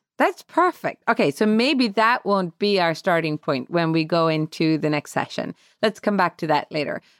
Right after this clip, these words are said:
But thank you so much, Josephine. So this is for everyone to just go through very quickly on myself. I find that I'm so passionate about my career, but when I'm really busy, this is the cornerstone that I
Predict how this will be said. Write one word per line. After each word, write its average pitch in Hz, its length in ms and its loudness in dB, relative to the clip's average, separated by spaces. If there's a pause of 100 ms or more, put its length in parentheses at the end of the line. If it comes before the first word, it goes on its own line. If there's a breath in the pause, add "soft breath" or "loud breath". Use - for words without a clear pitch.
But 214 200 0
thank 262 220 2
you 233 80 2
so 233 220 0
much, 180 280 -2
Josephine. 156 600 -2
So 185 340 2 (400 soft breath)
this 208 160 2
is 240 100 2
for 262 120 0
everyone 190 400 0
to - 160 -10
just 196 320 -2
go 233 100 0
through 190 460 0 (280)
very 202 220 2
quickly 196 380 -2
on 175 160 0
myself. 165 640 0 (480 soft breath)
I 202 240 4
find 180 560 0
that 156 300 0 (120)
I'm 170 240 0
so 208 260 0
passionate 170 580 -2
about 151 280 0
my 143 140 -2
career, 151 560 0 (280 soft breath)
but 170 160 0
when 175 160 2
I'm 165 180 0
really 220 300 2
busy, 185 440 0
this 196 320 0
is 175 80 -4
the 175 100 -4
cornerstone 151 800 -2
that 147 160 0
I 143 360 -2